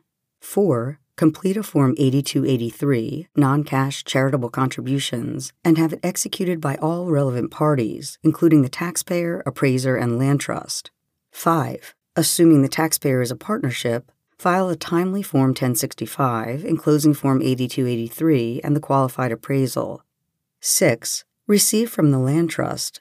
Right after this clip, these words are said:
a contemporaneous written acknowledgement, both for the easement itself and for any endowment or stewardship fee donated to finance perpetual protection of the property. And seven, send all the partners their Schedules K one,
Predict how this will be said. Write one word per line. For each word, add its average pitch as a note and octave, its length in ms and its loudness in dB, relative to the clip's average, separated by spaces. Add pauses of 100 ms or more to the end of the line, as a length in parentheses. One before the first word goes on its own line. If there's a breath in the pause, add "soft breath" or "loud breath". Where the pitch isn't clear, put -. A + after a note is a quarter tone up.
a D#3 60 -2
contemporaneous C3 960 0
written D3+ 300 2
acknowledgement, C3+ 800 0 (160)
both F3 240 2
for D#3 160 2
the - 140 0
easement E3 280 6
itself C3 720 -2
and E3+ 160 2
for E3+ 120 2
any F3+ 280 6
endowment D3 600 6
or B2+ 100 -2
stewardship C#3 640 0
fee A#2+ 220 -2
donated B2 560 2
to - 80 -8
finance B2+ 480 2
perpetual C3 540 -2
protection - 560 -4
of A2+ 80 -2
the A#2 80 -6
property. A2+ 680 -4 (460)
And D3 140 0
seven, C3 600 -2 (220)
send A3 380 0
all D3+ 200 2
the G3 80 -4
partners C3 500 0
their C3 120 0
Schedules C3 540 -2
K D3 240 2
one, B2+ 580 0